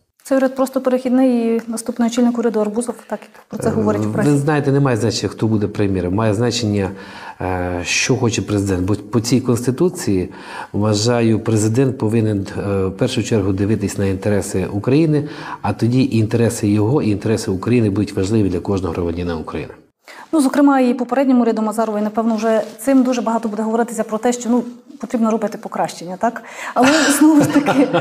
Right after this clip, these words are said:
Speaker 1: знову ж таки, державний бюджет, той, який прийнятий на дві тисячі тринадцятий рік, ну, знаю по думці голів місцевих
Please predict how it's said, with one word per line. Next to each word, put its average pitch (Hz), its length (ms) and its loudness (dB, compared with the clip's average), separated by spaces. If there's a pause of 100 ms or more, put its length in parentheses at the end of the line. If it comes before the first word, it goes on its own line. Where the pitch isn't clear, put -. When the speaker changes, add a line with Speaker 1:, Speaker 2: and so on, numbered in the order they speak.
(340)
Speaker 1:
знову 330 160 4
ж 339 80 -6
таки, 277 180 2
державний 320 400 2
бюджет, 285 380 2
той, 302 120 2
який 269 200 0
прийнятий 262 640 2
на 247 280 2
дві 233 140 -6
тисячі 254 260 -2
тринадцятий 285 480 2
рік, 208 220 -6 (380)
ну, 254 200 0 (180)
знаю 247 460 4
по 233 280 0
думці 247 420 2
голів 226 360 2
місцевих 220 600 0